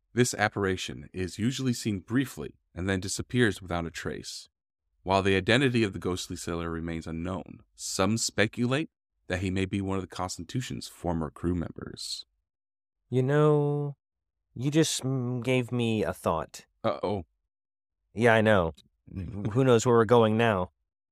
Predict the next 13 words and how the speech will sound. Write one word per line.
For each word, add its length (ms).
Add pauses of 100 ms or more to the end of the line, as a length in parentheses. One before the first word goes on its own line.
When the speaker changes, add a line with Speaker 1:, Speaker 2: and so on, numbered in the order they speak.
(140)
Speaker 2:
The 80
dress 500
of 140
this 200
ghost, 640 (220)
typical, 760 (200)
you 80
said 200
nineteenth 320
century? 420
Speaker 1:
Yeah. 120 (920)
Speaker 2:
I 160
should 320